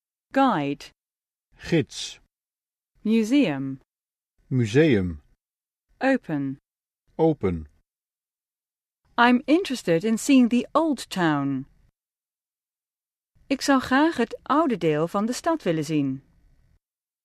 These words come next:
Speaker 1: Are there guided tours? Worden er rondleidingen gehouden?
Speaker 2: Het spijt me, het is volgeboekt. I'm sorry,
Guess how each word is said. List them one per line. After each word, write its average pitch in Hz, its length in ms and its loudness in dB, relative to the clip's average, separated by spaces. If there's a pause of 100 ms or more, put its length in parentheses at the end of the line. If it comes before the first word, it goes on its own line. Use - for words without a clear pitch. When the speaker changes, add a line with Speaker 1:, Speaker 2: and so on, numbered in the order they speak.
(840)
Speaker 1:
Are 294 180 4
there 370 220 -2
guided 285 360 2
tours? 190 760 -6 (1600)
Worden 254 420 0
er 196 280 -4
rondleidingen 170 800 0
gehouden? 151 640 -4 (2000)
Speaker 2:
Het 143 200 -8
spijt 147 360 0
me, 123 240 -2 (140)
het 120 140 -8
is 123 160 -4
volgeboekt. 104 840 0 (1700)
I'm 135 140 2
sorry, 107 500 4